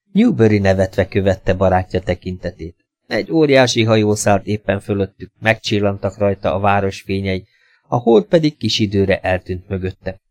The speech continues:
aminek köszönhetően a két férfit beborította a sötétség.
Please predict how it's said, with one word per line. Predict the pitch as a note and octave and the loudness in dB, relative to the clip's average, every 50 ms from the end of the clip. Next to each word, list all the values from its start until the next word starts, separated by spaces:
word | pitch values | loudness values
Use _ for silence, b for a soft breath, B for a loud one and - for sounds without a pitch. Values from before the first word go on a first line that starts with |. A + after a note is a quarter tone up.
| _ | _
aminek | _ - F#3+ F#3 F3 E3+ E3+ E3 | _ -2 0 0 0 0 -2 -2
köszönhetően | - G#3 F#3+ - - A#2+ G#2+ A2 G#2+ - - G#2 G2+ G2 F#2+ | -2 -4 -4 -2 -4 -2 0 0 -2 -2 -2 -2 -2 -2 -2
a | F2+ | -6
két | - _ - G#2 G2+ F#2+ - | -8 _ -2 -2 -2 -2 -4
férfit | - G2 G2 G2 - - F#2+ F2 F2 | -4 -4 -4 -4 -4 -8 -12 -10 -6
beborította | F#2+ F#2 F2+ F#2+ F#2 F2+ F2+ F2 - F2 D#2+ - - E2 | -6 -6 -4 -4 -8 -8 -8 -10 -12 -14 -14 -10 -10 -10
a | D#2+ | -10
sötétség. | - - D#2+ - _ D2 C#2+ C#2+ _ - - - - - | -10 -14 -18 -18 _ -20 -20 -16 _ -14 -14 -14 -16 -20